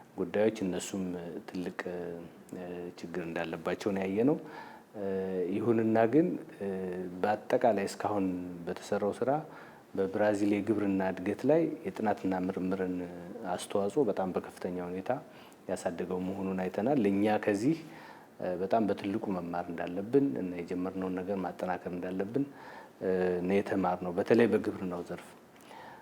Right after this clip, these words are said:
በሌላ በኩል ያየናቸው፣ እ፣ ከቴክኖሎጂ ዘርፍ ጋር እና እንዲሁም ደግሞ ከግብርናው ዘርፍ ጋር፣ እ፣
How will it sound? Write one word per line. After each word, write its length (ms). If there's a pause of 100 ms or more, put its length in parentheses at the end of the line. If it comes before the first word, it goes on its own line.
(180)
በሌላ 340
በኩል 260
ያየናቸው፣ 580 (240)
እ፣ 120 (560)
ከቴክኖሎጂ 640
ዘርፍ 320
ጋር 240 (960)
እና 260
እንዲሁም 280
ደግሞ 180
ከግብርናው 560
ዘርፍ 320
ጋር፣ 200 (600)
እ፣ 80